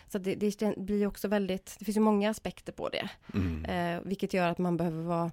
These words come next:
Speaker 1: och det behöver man ha med sig i bakhuvudet när man pratar om detta, så att man inte direkt säger att liksom, ja, men, försök lite till, för att det är ju ofta tidsaspekten också som
Speaker 2: Ja.
Speaker 1: gör att det är, eh, vi vill, men det går inte,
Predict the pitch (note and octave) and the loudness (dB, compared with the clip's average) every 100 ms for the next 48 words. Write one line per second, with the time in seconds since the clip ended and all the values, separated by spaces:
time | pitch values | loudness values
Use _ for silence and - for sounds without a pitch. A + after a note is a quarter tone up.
0 | - - - - - F#3 F#3 F#3+ G#3 G3+ | -6 -20 -20 -20 -6 0 2 4 4 4
1 | F#3+ F#3 - F#3 F3+ F#3 F#3+ F3 E3+ F3+ | 2 0 -2 -2 -2 -2 -2 -2 0 0
2 | E3+ F#3+ E3+ - G3+ A3 A3 - - E3 | 0 0 0 0 2 4 2 -4 -4 0
3 | F3 E3 - D#3 E3+ - - D#3 C#3+ - | 2 0 0 -4 -4 -6 -4 -4 -4 -8
4 | - D#3+ - D#3+ E3 F3 E3 E3 D#3+ G#3 | -10 -10 -6 -4 -4 -2 -2 -2 -6 -12
5 | - F#3 - - - - - G3 F#3 F3 | -12 -14 -14 -18 -20 -20 -8 2 2 2
6 | F3+ - A#3+ A#3 E3+ F#3+ F#3 F3+ G#3 G3 | -2 2 4 6 4 0 -2 0 2 4
7 | G3 - F#3 - G#3+ F#3 - F3+ - F#3+ | 4 0 -8 -2 0 0 -2 -2 -2 0
8 | - B3 - - - - - F#3+ F3+ - | 6 6 4 0 -2 -2 0 4 4 4
9 | - - - D3 D#3+ - - - - - | -2 -4 -4 -4 -6 -10 -20 -20 -20 -20
10 | - - - - D#3 F3 F#3 A3+ E3+ E3+ | -20 -12 -8 -6 -2 0 2 2 2 0
11 | E3 D3+ F#3+ C4 G#3+ - | 0 0 4 4 4 0